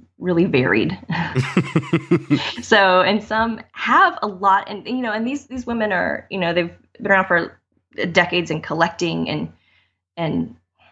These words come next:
Speaker 1: I don't wanna say hoarding, but you accumulate things when you're in
Speaker 2: Junk.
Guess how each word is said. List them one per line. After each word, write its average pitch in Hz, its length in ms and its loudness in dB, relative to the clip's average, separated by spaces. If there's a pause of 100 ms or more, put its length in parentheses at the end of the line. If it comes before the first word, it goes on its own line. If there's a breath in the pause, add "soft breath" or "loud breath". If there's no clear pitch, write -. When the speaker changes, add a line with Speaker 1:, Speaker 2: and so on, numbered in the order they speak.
Speaker 1:
I - 40 -18
don't 185 80 -2
wanna 180 100 4
say 160 160 2
hoarding, 160 640 2
but 151 380 2
you 285 200 2
accumulate 269 720 2
things 151 320 -6
when 165 120 4
you're 180 160 4
in 196 180 6
Speaker 2:
Junk. 185 220 -6